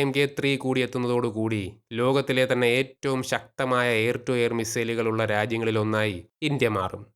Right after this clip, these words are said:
പ്രിയപ്പെട്ടവരെ, ഇത്രയും വിവരങ്ങളോടുകൂടി ഈ ഒരു വീഡിയോ അവസാനിപ്പിക്കുകയാണ്. നിങ്ങളുമായി പങ്കുവച്ച ഇത്രയും വിവരങ്ങൾ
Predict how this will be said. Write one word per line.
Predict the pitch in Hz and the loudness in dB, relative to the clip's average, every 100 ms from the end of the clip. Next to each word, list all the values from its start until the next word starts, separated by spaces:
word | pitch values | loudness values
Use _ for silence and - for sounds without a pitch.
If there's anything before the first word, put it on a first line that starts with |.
| _ _ _ _ _ _ | _ _ _ _ _ _
പ്രിയപ്പെട്ടവരെ, | 147 139 139 143 143 | 0 2 2 4 2
ഇത്രയും | 131 - 139 | 2 2 2
വിവരങ്ങളോടുകൂടി | 131 131 127 127 123 117 117 | 2 2 2 0 0 0 0
ഈ | 107 110 | -2 0
ഒരു | 123 113 | 0 -2
വീഡിയോ | 101 107 113 101 | -2 -2 0 0
അവസാനിപ്പിക്കുകയാണ്. | 98 98 117 113 113 104 104 104 98 98 107 - | -2 -2 -2 -2 -2 -4 -2 -2 -2 -6 -8 -2
നിങ്ങളുമായി | 135 127 127 127 | 2 4 4 2
പങ്കുവച്ച | 127 117 117 117 113 | 0 -2 0 -2 -2
ഇത്രയും | 117 113 117 113 | -4 -2 -2 0
വിവരങ്ങൾ | 113 113 113 104 | 0 0 0 -2